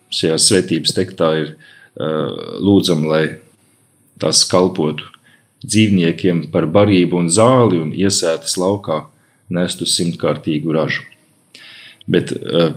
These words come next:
vēl svarīgāk varbūt un aktuālāk mums par auzu svētīšanu ir tas, ka mēs lūdzam ar Svētā Stefana aizbildniecību spēju mīlēt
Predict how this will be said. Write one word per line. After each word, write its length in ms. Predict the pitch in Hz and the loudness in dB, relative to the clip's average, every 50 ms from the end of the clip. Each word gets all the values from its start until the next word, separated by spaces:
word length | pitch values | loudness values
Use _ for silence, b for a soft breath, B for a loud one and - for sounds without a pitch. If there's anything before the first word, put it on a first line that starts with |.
| - 58 57 - - | -6 -14 -18 -4 0
vēl 160 | 110 107 98 - | 2 4 4 4
svarīgāk 560 | - 110 104 101 90 85 87 85 80 - 95 | 4 4 6 6 6 6 4 4 2 2 2
varbūt 460 | 95 90 82 80 85 80 - - - b b b b b b _ _ - | 2 2 2 0 0 0 -2 -4 -12 b b b b b b _ _ -8
un 180 | - 85 85 | -4 -2 0
aktuālāk 600 | 87 92 - - 98 87 82 82 78 76 78 - - | 0 -2 -2 0 2 4 4 4 2 0 0 -2 -4
mums 220 | 90 87 82 - | -2 -2 -2 0
par 160 | - 90 82 | 0 0 0
auzu 320 | - 87 95 92 90 82 - | 2 4 4 4 4 2 0
svētīšanu 800 | - - 98 95 92 92 - 85 85 - - - 90 80 85 - | 0 2 2 2 2 2 0 -2 -2 0 0 -2 -2 -2 -4 -4
ir 240 | - 82 76 - - | -4 -6 -4 -2 0
tas, 160 | 101 - - | 0 0 0
ka 160 | - - 80 | 0 -2 -2
mēs 320 | 85 85 82 80 - - - | -2 0 0 0 -2 -2 -2
lūdzam 440 | 92 98 95 87 85 92 82 82 78 - - _ _ - | 0 0 0 2 0 -2 -4 -4 -6 -10 -16 _ _ -10
ar 120 | 82 78 | -8 -6
Svētā 520 | - - 98 92 87 85 - 85 82 82 80 76 | -6 -2 -2 -2 -2 -2 -2 -4 -4 -4 -4 -6
Stefana 500 | - - - 98 95 - 101 85 82 73 110 | -8 -6 -4 -4 -2 0 -2 -2 0 0 0
aizbildniecību 800 | 117 117 117 92 87 85 85 82 78 - - 82 78 78 73 76 b b b b b b b b b b b b b _ _ - | 0 2 2 2 2 2 0 -2 -2 -2 0 0 -2 -2 -4 -8 b b b b b b b b b b b b b _ _ -4
spēju 520 | - - - 98 90 90 92 95 95 95 | -4 0 2 2 4 6 6 6 4 4
mīlēt 600 | 80 90 98 101 101 101 92 82 80 76 69 73 | 4 4 4 6 6 6 4 4 2 0 -2 -8